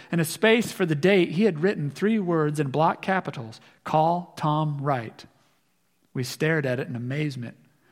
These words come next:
Bill, who has now gone on to his rest, was a man of faith and prayer. He hadn't phoned,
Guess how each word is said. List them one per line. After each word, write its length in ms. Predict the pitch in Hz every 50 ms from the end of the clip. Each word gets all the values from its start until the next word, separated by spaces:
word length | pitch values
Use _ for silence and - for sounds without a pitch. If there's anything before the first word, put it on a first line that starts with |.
| _ - - _ -
Bill, 380 | 151 165 180 175 156 156 165 156
who 180 | 131 147 143
has 220 | 131 139 139 123 151
now 220 | 147 143 143 143
gone 200 | 139 139 139 139
on 160 | 139 139 139 127
to 120 | - 139
his 160 | 131 123 123
rest, 420 | 127 147 147 135 127 123 - - -
was 160 | 135 131 123
a 60 | 135
man 260 | 143 156 180 190 175
of 80 | 143 -
faith 420 | - - 196 196 202 214 202 - -
and 180 | 165 151 143
prayer. 480 | - - 165 156 143 139 135 127 123 - - - - - -
He 160 | - 190 175
hadn't 300 | 170 190 202 185 185 175
phoned, 580 | - - 214 196 185 175 156 147 151 151 147